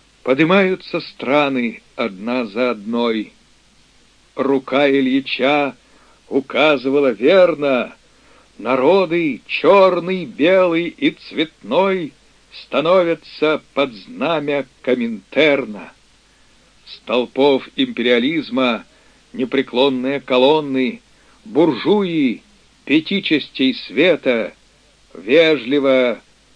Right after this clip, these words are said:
приподымая цилиндры и короны, кланяются Ильичёвой Республике Советов.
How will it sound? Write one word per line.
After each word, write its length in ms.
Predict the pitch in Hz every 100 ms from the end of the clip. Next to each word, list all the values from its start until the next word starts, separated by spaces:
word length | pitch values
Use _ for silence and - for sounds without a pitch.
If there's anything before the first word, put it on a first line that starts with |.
| _
приподымая 1160 | - 127 131 131 127 120 135 135 131 120 117 104 _ -
цилиндры 800 | - 127 143 160 139 117 123 135
и 20 |
короны, 840 | 131 113 127 151 160 151 139 110 - _ _ _ _ _ _ _
кланяются 1400 | 98 101 147 202 214 208 202 185 - - - 147 127 101 - _ _
Ильичёвой 1120 | 117 127 117 131 - 131 143 131 123 120 - _ 120
Республике 960 | 113 110 - 120 123 104 113 - 110
Советов. 720 | - - 104 117 127 113 101